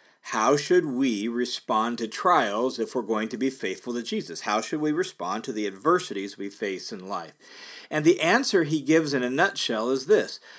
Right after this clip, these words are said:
We should rejoice, pray for wisdom, and adopt an eternal perspective. That's, in a short, really,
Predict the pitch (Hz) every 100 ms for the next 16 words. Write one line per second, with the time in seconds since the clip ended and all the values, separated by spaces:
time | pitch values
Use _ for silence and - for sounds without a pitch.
0 | - - 135 156 - 143 143 131 117 156
1 | 196 139 170 - - - - 156 185 170
2 | 143 156 202 143 127 139 143 143 - 131
3 | 131 120 165 - 147 143 147 160 151 147
4 | 160 160 - - 220 - - 101 80 -
5 | - 139 - - - - 190 180 147 -
6 | 254 247 151 180 233 135